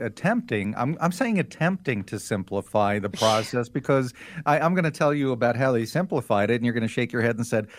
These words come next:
Speaker 1: "I still don't know what the deal <laughs> is." But <laughs> i-, in the past, and I know you have, you had an E V, and,
Speaker 2: I
Speaker 1: and
Speaker 2: do,
Speaker 1: in the
Speaker 2: yeah.
Speaker 1: past, it was,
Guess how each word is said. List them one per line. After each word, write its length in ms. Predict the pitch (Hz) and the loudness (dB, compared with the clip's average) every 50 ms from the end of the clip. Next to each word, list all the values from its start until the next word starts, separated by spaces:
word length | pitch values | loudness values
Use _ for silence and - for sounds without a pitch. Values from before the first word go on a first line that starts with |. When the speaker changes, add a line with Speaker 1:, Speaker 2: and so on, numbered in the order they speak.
| - - - | -18 -10 -8
Speaker 1:
"I 60 | 131 | -8
still 280 | 120 - - - 147 156 | -8 -2 2 2 4 4
don't 200 | 151 139 117 110 | 4 4 4 2
know 260 | 104 98 90 87 80 - | 0 -2 -2 -2 -4 -2
what 220 | 101 113 110 - | -2 -2 -2 0
the 60 | - 110 | -2 -4
deal 280 | 95 104 98 92 87 - 131 104 | -2 -2 -2 -2 -2 -2 -2 -2
<laughs> 120 | - - | 0 0
is." 120 | 147 131 151 180 - - | 0 0 0 -2 0 2
But 200 | 220 156 160 240 | 4 4 4 4
<laughs> 0 | |
i-, 760 | 247 240 214 226 208 220 - - 190 180 - - - 233 226 190 | 2 0 0 0 -2 0 2 2 2 2 2 0 -4 -6 -6 -2
in 380 | - 190 185 - 185 202 247 269 | 0 0 2 2 2 0 2 2
the 100 | 294 269 | 0 0
past, 420 | 202 - 180 139 123 139 170 - | 4 4 6 6 6 6 4 4
and 180 | - 208 214 202 | 0 0 0 0
I 100 | - 208 | 0 0
know 120 | 220 240 247 | 0 2 0
you 200 | 240 240 277 359 | 0 0 0 0
have, 220 | 262 220 180 156 - | 2 2 2 0 -2
you 180 | - 180 240 294 | -6 -6 -2 0
had 180 | 247 220 185 139 | 2 2 2 2
an 80 | 120 117 | 2 2
E 140 | 117 113 | 0 0
V, 260 | 107 110 113 139 180 202 | 0 0 0 0 0 0
and, 180 | 185 175 180 - | 0 -2 -2 -2
Speaker 2:
I 20 | |
Speaker 1:
and 240 | 165 170 165 165 170 | 0 0 2 2 2
Speaker 2:
do, 60 | 220 | 2
Speaker 1:
in 140 | - 160 190 | 0 0 0
the 80 | 233 220 - | -2 -2 0
Speaker 2:
yeah. 120 | 165 135 | 0 2
Speaker 1:
past, 240 | 135 143 165 - - | 2 2 0 0 -2
it 60 | 170 | -2
was, 200 | 156 165 156 - | 0 0 -2 -2